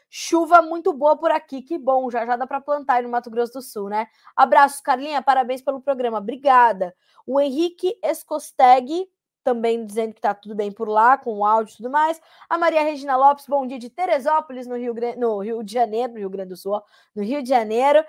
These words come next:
O pessoal da L G Comércio de Cereais, sempre conosco. Obrigada pela audiência, viu, pessoal? Bom dia, Carla. Alfenas, Minas Gerais,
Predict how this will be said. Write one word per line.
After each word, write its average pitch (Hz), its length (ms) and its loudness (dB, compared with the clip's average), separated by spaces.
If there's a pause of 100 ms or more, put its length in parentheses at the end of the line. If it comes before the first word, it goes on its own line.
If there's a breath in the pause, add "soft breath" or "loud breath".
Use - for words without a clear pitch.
(240 soft breath)
O - 80 -4
pessoal 339 380 6
da 294 160 6
L 294 120 0
G 277 200 4
Comércio 262 440 -4
de - 60 -20
Cereais, 269 440 2
sempre 320 360 -12
conosco. 254 420 -8
Obrigada 254 320 -4
pela 254 200 -2
audiência, 233 340 -6
viu, 254 140 -10
pessoal? 233 440 0 (320 soft breath)
Bom 320 200 2
dia, 302 240 -2
Carla. 302 500 4
Alfenas, 277 640 0
Minas 302 320 -8
Gerais, 269 480 4